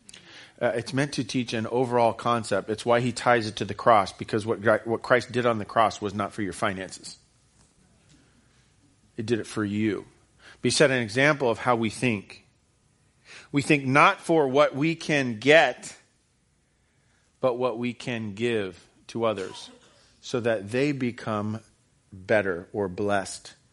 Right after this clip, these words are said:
out of what I have done, act, verb, towards them. And that's how I show grace. He says, Macedonia did it this way.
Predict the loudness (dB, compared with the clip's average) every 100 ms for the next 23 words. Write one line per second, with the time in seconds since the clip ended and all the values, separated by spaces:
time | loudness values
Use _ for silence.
0 | _ _ _ 0 2 2 0 0 0 2
1 | 2 2 -2 2 2 2 -2 -8 0 2
2 | 2 -4 -16 -12 -2 0 0 -2 -10 _
3 | _ _ _ _ _ _ _ _ _ -8
4 | -2 0 0 0 -2 -4 -4 -4 -4 -4
5 | -4 -6 -8 -8 -10 -12 -18 -20 _ _
6 | _ _ _ _ _ _ _ _ _ -4
7 | 2 2 2 -4 -10 0 0 0 -2 0
8 | 2 0 0 0 -2 -2 -2 -4 -10 -14